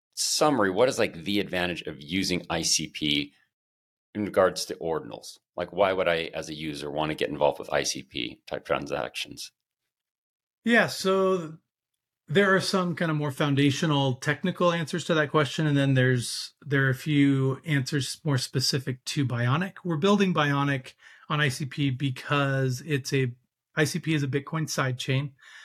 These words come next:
Speaker 2: Uh, sidechain meaning separate blockchain, meaning you take your Bitcoin and you wrap it into the sidechain. You take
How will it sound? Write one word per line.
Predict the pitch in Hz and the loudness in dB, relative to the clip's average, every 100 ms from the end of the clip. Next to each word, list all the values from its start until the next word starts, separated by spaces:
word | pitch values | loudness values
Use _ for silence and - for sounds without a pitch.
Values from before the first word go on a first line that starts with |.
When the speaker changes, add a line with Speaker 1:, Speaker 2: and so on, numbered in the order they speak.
| - _ | -20 _
Speaker 2:
Uh, | 143 | -2
sidechain | 135 - 147 139 156 151 147 | -2 0 0 0 -2 0 2
meaning | 139 131 | 2 2
separate | 123 - 180 165 160 139 | 0 0 -2 0 -2 -2
blockchain, | 131 123 120 - 135 127 131 | -2 -2 -2 -2 2 4 6
meaning | 131 131 127 127 | 6 6 6 6
you | 123 127 127 | 4 4 4
take | 131 143 139 | 2 -2 0
your | |
Bitcoin | 120 131 - 135 131 131 | 0 -2 -2 0 2 4
and | 127 | 4
you | 120 | 2
wrap | 120 120 139 | -2 -4 -4
it | 127 | -4
into | 147 131 131 | 0 0 0
the | 123 | -4
sidechain. | - 127 117 - 127 | -2 -4 -4 -2 0
You | 123 | 0
take | 120 135 127 | 0 -2 -2